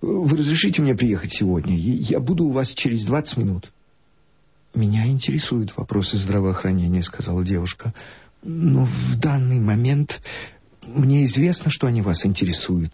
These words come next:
проникновенно сказал я. "Видите ли, я спросила вас, не священник ли вы, потому что только сейчас состоялась моя помолвка. Как раз перед вашим звонком мне сделали предложение, и я дала согласие".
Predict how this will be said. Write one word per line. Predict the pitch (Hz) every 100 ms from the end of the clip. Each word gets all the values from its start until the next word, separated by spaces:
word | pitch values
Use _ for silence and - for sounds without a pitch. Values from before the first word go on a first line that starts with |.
| -
проникновенно | 90 85 - 92 82 80
сказал | 80 85 80 80
я. | 82 73 - -
"Видите | 98 147 135 123 -
ли, | 101 90 - - - -
я | - 120 117 127 - - -
спросила | - - 123 - 127
вас, | 123 120
не | 127
священник | 120 120 - 127 123 -
ли |
вы, | 117
потому | 107 - 110
что | 110 117 110 - - -
только | 135 117
сейчас | 123 - 127 120
состоялась | - 117 113 107 -
моя | 120
помолвка. | 117 127 156 160 - - 85 - -
Как | 107 113
раз | 120 -
перед | 120 113
вашим | 120 120 117
звонком | 120 120 156 147
мне | 123
сделали | 107 127 117
предложение, | 113 113 120 120 160 135
и | 120
я | 123
дала | 123 120
согласие". | 117 127 120 120 -